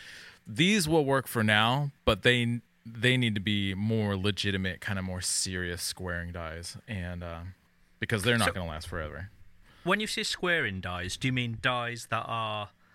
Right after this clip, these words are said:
Speaker 2: with forty-five degree angles, so when you hit
Speaker 1: Yeah.
Speaker 2: down, they'll cause a net? Right, okay.
Speaker 1: Yeah.
Speaker 2: Yeah. Just
Speaker 1: Yeah,
Speaker 2: trying
Speaker 1: so
Speaker 2: to get
Speaker 1: they
Speaker 2: in my
Speaker 1: come
Speaker 2: head what it
Speaker 1: together
Speaker 2: was.
Speaker 1: to make
Speaker 2: Yeah.
Speaker 1: to make a square. Yeah.
Speaker 2: Gotcha.
Speaker 1: And re-,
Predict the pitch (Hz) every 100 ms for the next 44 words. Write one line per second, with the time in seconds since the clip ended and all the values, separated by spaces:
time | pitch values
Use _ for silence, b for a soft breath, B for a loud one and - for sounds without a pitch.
0 | b b b b b _ _ _ _ _
1 | - 127 120 - - - 131 117 110 131
2 | 117 117 117 113 113 95 90 80 - -
3 | 101 101 98 - - 113 104 95 95 101
4 | 92 - 101 92 95 92 - 104 80 82
5 | - - - 135 120 92 - - - 123
6 | 107 156 135 120 113 123 113 113 120 113
7 | 90 - 127 117 110 - - - 120 117
8 | 104 - - - 120 110 98 98 98 87
9 | 82 98 101 101